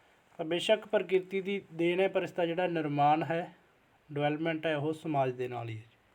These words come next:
ਨੈਕਸਟ ਹੈ ਜੀ ਆਪਣਾ ਕੁਐਸਚਨ ਨੰਬਰ ਟਵੈਂਟੀ ਸੈਵਨ ਹੈ ਜੀ, ਭਾਸ਼ਾ ਇੱਕ ਕੌਸ਼ਲ ਹੈ ਅਤੇ ਇਸ ਦਾ ਵਿਕਾਸ ਅਭਿਆਸ ਉੱਪਰ ਨਿਰਭਰ ਕਰਦਾ ਹੈ ਜੀ।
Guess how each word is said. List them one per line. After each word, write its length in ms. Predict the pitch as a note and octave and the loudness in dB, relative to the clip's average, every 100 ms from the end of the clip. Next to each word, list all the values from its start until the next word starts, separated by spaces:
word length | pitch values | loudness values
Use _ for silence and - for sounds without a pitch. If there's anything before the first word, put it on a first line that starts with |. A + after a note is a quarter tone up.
| _ _ _ _ _ _ _ _ _ _ _ _ _ _ _ _ _ _ _ _ E3 | _ _ _ _ _ _ _ _ _ _ _ _ _ _ _ _ _ _ _ _ 8
ਨੈਕਸਟ 300 | F#3+ - A#3 | 8 10 10
ਹੈ 60 | |
ਜੀ 80 | A3+ | 10
ਆਪਣਾ 220 | A#3 A#3+ | 10 10
ਕੁਐਸਚਨ 380 | A#3+ G#3+ - A3+ | 10 8 8 6
ਨੰਬਰ 400 | G#3+ F#3 G3 G#3 - - - _ _ _ _ _ _ _ _ _ _ - _ _ _ - _ | 8 8 10 8 4 -16 -20 _ _ _ _ _ _ _ _ _ _ -20 _ _ _ -20 _
ਟਵੈਂਟੀ 320 | - G3+ G3 A#3+ | 6 6 6 8
ਸੈਵਨ 360 | A3 E3+ D3+ | 12 12 10
ਹੈ 100 | C3+ | 2
ਜੀ, 80 | B2+ | -4
ਭਾਸ਼ਾ 500 | C3+ G#3+ G#3+ - A3+ | 10 12 12 12 12
ਇੱਕ 200 | A#3 B3+ | 12 6
ਕੌਸ਼ਲ 480 | - F#3 F3 - G#3+ | 8 10 12 12 10
ਹੈ 260 | F#3+ G#3+ G#3 | 10 8 6
ਅਤੇ 180 | G3+ G#3+ | 4 4
ਇਸ 220 | F#3+ F#3+ | 2 2
ਦਾ 160 | - G3 | 6 6
ਵਿਕਾਸ 520 | F3 E3+ D#3+ F3 F3 - | 6 4 6 8 4 2
ਅਭਿਆਸ 420 | F#3 F#3 D#3+ E3 | 8 12 12 10
ਉੱਪਰ 360 | F#3 F#3 - F#3+ | 2 0 6 6
ਨਿਰਭਰ 360 | E3+ D#3 - | 6 2 0
ਕਰਦਾ 400 | D#3 D3+ C#3 C3+ | 0 0 2 2
ਹੈ 120 | A#2 | 0
ਜੀ। 100 | G#2+ | -4